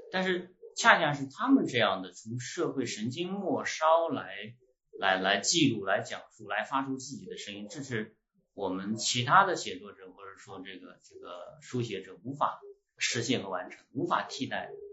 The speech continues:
对，我觉得也是，就是我母亲讲述或者记录或者书写也是这样。那么如果说，呃，还用刘震云老师的那个，那个，那个话说嘛，就是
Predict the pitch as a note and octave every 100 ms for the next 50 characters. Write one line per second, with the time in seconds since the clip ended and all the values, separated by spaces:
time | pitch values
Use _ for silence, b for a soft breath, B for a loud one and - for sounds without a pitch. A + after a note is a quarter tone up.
0 | - _ - G#2+ A#2 D#3 A#3+ D3+ F#2+ -
1 | C3 A#2 B2+ B2 A2+ C3+ A#2 - B2+ C3+
2 | C#3 - _ - A2+ F#2 F#2 A#2+ G#2 F#2+
3 | F#2+ - F#2+ F2+ - _ _ - A2 G2
4 | - A#2 G2+ F#2+ F#2 F2 F#3+ F#3+ - -
5 | _ _ - B2+ C#3+ C#3 E3+ F#3 F3+ F3+
6 | _ C3 B2+ B2 C#3 G#3 F#3 C#3+ A#2+ B2
7 | C#3+ D#3 D#3 A#2 - B2+ C3 A2+ G#2+ G#2
8 | G#2 G2+ - - G2+ - A2 G2+ G2+ G2
9 | G2+ A#2+ A#2